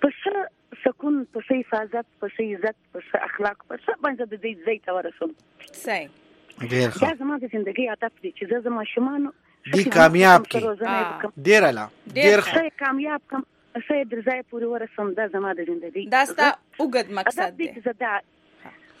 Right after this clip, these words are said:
Speaker 1: دا زما د زندګۍ
Speaker 3: او دا،
Speaker 1: روان
Speaker 3: دا،
Speaker 1: مقصد دی چې
Speaker 3: دا
Speaker 1: زه خپل
Speaker 3: روحان-، روحانه بي بي، دا هم ورسره خبره ایډ کا، یا ورسره چې کوم دی نو وتړه، چې ستا په
Speaker 1: نو.
Speaker 3: خپل ژوند کې کومې کړمې محرومې پاتې شوي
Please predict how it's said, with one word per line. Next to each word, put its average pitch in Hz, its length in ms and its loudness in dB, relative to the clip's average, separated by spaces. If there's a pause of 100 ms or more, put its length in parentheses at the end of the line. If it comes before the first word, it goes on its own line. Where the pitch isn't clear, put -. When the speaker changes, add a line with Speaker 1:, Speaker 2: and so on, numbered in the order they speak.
(120)
Speaker 1:
دا 254 180 0
زما 226 200 -4
د 214 160 -8
زندګۍ 190 320 -6 (100)
Speaker 3:
او 180 80 8
دا، 220 200 8
Speaker 1:
روان 190 200 4
Speaker 3:
دا، 240 200 10
Speaker 1:
مقصد 240 160 -2
دی 180 80 -10
چې - 40 -2
Speaker 3:
دا 226 160 12
Speaker 1:
زه 254 80 10
خپل 208 240 2
Speaker 3:
روحان-، 208 340 6 (160)
روحانه 208 320 6
بي 220 120 -2
بي، 202 120 -4
دا 214 200 8 (100)
هم 220 200 0
ورسره 175 420 4
خبره 185 340 4
ایډ 190 240 6 (100)
کا، 147 220 4
یا 170 140 8
ورسره 151 300 0
چې 143 140 -6
کوم 160 120 -4
دی 180 120 -2
نو 175 40 -4
وتړه، 143 480 0 (500)
چې 170 80 -8 (100)
ستا 240 160 10 (140)
په 220 40 8
Speaker 1:
نو. 214 220 6
Speaker 3:
خپل 226 400 2
ژوند 233 240 -2
کې 214 160 -2
کومې 240 180 0 (100)
کړمې 220 380 6 (160)
محرومې 180 520 0
پاتې 165 220 2 (100)
شوي 202 220 -6